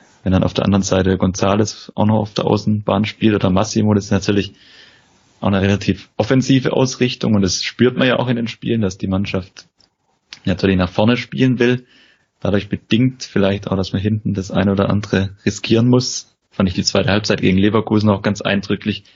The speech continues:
weil du natürlich gesehen hast, dass dann hinten viele Räume sich ergeben für Leverkusen. Aber ich glaube trotzdem, dass uns diese relativ offene Spielweise,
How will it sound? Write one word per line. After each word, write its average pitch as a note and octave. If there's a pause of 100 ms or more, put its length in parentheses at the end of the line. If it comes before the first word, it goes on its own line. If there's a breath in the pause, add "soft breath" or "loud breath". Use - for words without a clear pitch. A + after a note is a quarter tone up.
(500 soft breath)
weil F#2+
du F#2
natürlich A#2
gesehen F#2+
hast, F#2
dass -
dann F#2
hinten G#2
viele G2
Räume F#2+
sich G#2+
ergeben G#2+
für A2
Leverkusen. G#2+ (1080 soft breath)
Aber F#2+ (880)
ich G#2
glaube G2
trotzdem, G#2+
dass G#2
uns G2+
diese F#2+
relativ F#2+
offene A2+
Spielweise, G#2+